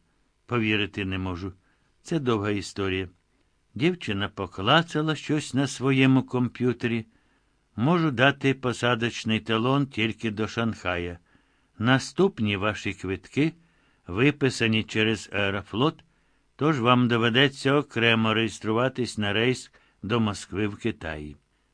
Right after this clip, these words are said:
«Без проблем», — сказав я, думаючи про те, що до того Китаю ще треба добратися. Забравши посадочний талончик, почалапав до зали паспортного.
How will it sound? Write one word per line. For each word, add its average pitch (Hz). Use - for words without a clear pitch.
«Без 139
проблем», — 101
сказав 107
я, 101
думаючи 101
про 104
те, 117
що -
до 95
того 98
Китаю 95
ще -
треба 98
добратися. 101
Забравши 123
посадочний 98
талончик, 123
почалапав 117
до 98
зали 110
паспортного. 95